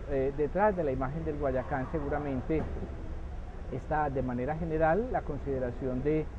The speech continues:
el, el valor de la naturaleza que nosotros hemos, que nosotros hemos despreciado, que nosotros hemos, hemos, eh, hemos, sí, despreciado y hemos rechazado, eh, en una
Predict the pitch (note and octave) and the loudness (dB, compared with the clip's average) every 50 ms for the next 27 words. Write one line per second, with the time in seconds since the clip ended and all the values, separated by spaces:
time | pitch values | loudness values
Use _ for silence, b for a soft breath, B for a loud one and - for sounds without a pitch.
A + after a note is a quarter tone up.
0 | - - - - - - - C#3 C3 C3 C3 - - D3 C#3 C3 B2 B2+ C3 C#3 | -8 -8 -8 -8 -8 -4 -2 0 0 0 0 0 0 0 0 2 2 2 4 6
1 | D3+ F3+ G#3+ G#3 F#3+ G3+ G3+ F#3+ F3 F3 F3 - F3 E3+ F3+ F3+ F3+ E3+ E3 D#3 | 6 6 6 4 2 0 0 0 0 -2 -4 -4 -2 -2 0 2 2 2 0 0
2 | - F#3 - - D#3 C3+ C3 B2 - D3 C3+ B2 - - B2+ C3 A#2+ - - - | -2 -4 -4 -4 -4 -2 -2 -2 0 0 0 0 0 0 -2 -2 -2 -4 -8 -10
3 | - - - - - - - D#3 C#3 C3+ C3+ C3+ C3+ C3+ C3+ C3 - - - - | -10 -10 -10 -8 -8 -4 0 2 4 4 4 4 2 2 0 0 -4 -6 -8 -8
4 | - - C#3+ C3+ B2+ A2+ C3 B2+ - C#3+ - - D3+ C#3+ C#3+ C#3 C#3 C3+ A#2+ - | -6 -4 -2 -2 -2 -2 -4 -4 -4 -6 -6 -6 -4 -4 -4 -4 -4 -4 -6 -4
5 | - - B2+ A2 - - F3 E3 D3+ C3+ A#2+ A#2 - - C3 B2 A#2 - C3 A#2 | -4 -4 -4 -4 -2 0 0 2 2 2 0 0 -2 -4 -4 -4 -4 -4 -4 -4
6 | - C3 C3 D3+ C3+ C3+ C#3 C3+ - - - - - - - - - - - - | -4 -4 -4 -4 -2 0 -2 -2 -2 -6 -8 -8 -8 -8 -8 -8 -8 -8 -8 -8
7 | - - D3+ C#3+ C#3+ C#3+ C#3+ C#3+ C#3+ C#3 - - - - - D3 C#3 B2 A#2+ A2+ | -2 2 2 2 4 2 0 0 -2 -2 -4 -6 -6 -6 -4 -4 -4 -2 -2 -2
8 | G#2 G2+ - - - - A#2+ A#2 A2+ G#2+ - - - - D3 C#3+ C#3+ D#3 D#3 D3+ | -4 -6 -6 -8 -8 -6 -6 -6 -6 -6 -6 -6 -2 -2 0 0 0 0 -2 -2
9 | - - - - - - - - - - - - B3 B3+ A3 F#3+ F3+ - - - | -4 -4 -6 -6 -6 -6 -8 -8 -8 -8 -4 -2 -2 0 0 -2 -2 -4 -6 -8
10 | - - D#3 C#3+ C#3+ C#3 C3+ D3 C3+ - - D3 B2+ - - F#3 F#3 F#3 G3 G#3+ | -8 -8 -8 -6 -6 -2 -2 -2 -2 -2 -2 -4 -4 -2 0 2 4 4 4 4
11 | G#3 F#3 D3+ C3+ C#3 D#3 E3 D#3+ D#3+ C#3+ - - C3+ A#2+ - F3+ D#3 C#3 B2+ A#2 | 4 2 2 0 0 0 -2 -2 -2 -2 -2 -2 -2 0 2 2 4 4 2 0
12 | A2 - - - - - - - - - - - D3+ D3 C3+ C3 C3 B2+ B2+ B2 | -2 -4 -6 -8 -10 -8 -8 -8 -8 -8 -6 -2 0 2 4 4 4 4 2 2
13 | B2 B2 B2 B2 A#2+ - - D3 C#3 C#3 C3+ C#3 C#3 C#3+ D#3 D#3 D3+ D#3 D#3 D#3 | 2 0 -2 -2 -4 -6 -2 0 2 2 2 0 0 0 0 0 0 0 0 -2